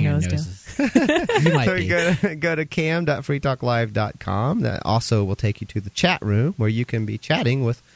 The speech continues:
Speaker 3: other listeners of the show. This is yet more free content on the Free Talk Live website. Other stations charge for content. Free Talk Live gives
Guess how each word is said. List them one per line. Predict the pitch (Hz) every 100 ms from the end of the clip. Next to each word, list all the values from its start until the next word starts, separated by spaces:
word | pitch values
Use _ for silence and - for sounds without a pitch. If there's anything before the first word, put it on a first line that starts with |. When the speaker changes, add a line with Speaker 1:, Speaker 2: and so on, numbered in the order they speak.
| _ -
Speaker 3:
other | 196 160
listeners | 120 - 107 104
of | 95
the | 101
show. | - 101 165
This | -
is | 147 - -
yet | 123 151
more | 143 151 160 127
free | - 170
content | 185 - 131 110 104 113 - _ _ _ -
on | 127
the | 120
Free | 117 113
Talk | 120 101
Live | 104 98
website. | 87 90 95 135 151
Other | 127 127
stations | - 113 107 98 95
charge | - 104 151 120 104 123
for | - 107
content. | 104 101 - 135 - _ _ _ _ _ _
Free | - 110
Talk | 104 101
Live | 95 104 156
gives | 131 107 95